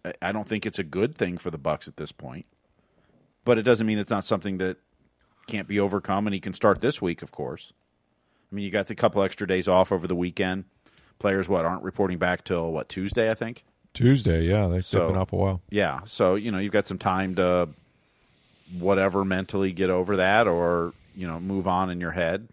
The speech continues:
Speaker 1: But that's not what you want to hear your coach say about your, your top running, but your starting running back.
Speaker 2: Yeah. Leonard Fournette, if you, as you recall, he also had a bad play. They had a ball bounce off his hands and, and into, uh,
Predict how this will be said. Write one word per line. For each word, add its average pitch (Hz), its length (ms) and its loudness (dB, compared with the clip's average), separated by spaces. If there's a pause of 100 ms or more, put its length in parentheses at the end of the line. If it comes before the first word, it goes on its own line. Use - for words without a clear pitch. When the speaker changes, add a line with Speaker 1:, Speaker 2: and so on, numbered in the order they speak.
Speaker 1:
But 80 240 -2 (840)
that's 90 280 -10
not 113 220 0
what 101 200 -6
you 104 60 -4
want 107 180 -2
to 92 60 -4
hear 107 160 0
your 90 160 -4
coach 104 280 2
say 104 180 2
about 82 280 -2
your, 80 280 -4
your 76 120 -14
top 90 280 0
running, 85 260 -6
but 73 80 -10
your 87 180 -4
starting 101 440 4
running 95 240 -2
back. - 260 -14 (880)
Speaker 2:
Yeah. 120 220 4 (580)
Leonard 156 320 8
Fournette, 139 420 6
if 120 160 2
you, 131 120 2
as 113 200 2
you 113 100 2
recall, 110 360 6
he 120 200 6
also 120 380 6
had 101 160 6
a 98 40 2
bad 101 320 4
play. 113 260 6
They 107 140 6
had 104 120 4
a 98 60 4
ball 104 420 6
bounce 107 320 2
off 107 200 6
his 107 160 2
hands 107 340 2
and, 101 240 0
and 104 240 -2
into, 98 540 2
uh, 92 160 6